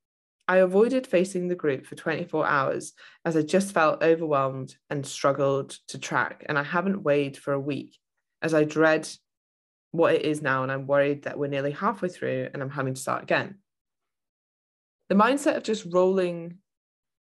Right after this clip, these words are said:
the mindset of just rolling last week, shutting my eyes and just wanting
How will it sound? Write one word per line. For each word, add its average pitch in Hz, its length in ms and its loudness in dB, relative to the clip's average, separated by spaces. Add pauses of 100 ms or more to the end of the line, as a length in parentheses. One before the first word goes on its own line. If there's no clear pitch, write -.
(380)
the 226 60 2
mindset 220 720 2
of - 60 -8
just 180 200 -8
rolling 190 380 2
last 160 340 0
week, 139 280 -10
shutting 175 280 -4
my 175 240 -2
eyes 139 460 -2 (320)
and 156 140 -4
just 160 240 -2
wanting 151 500 0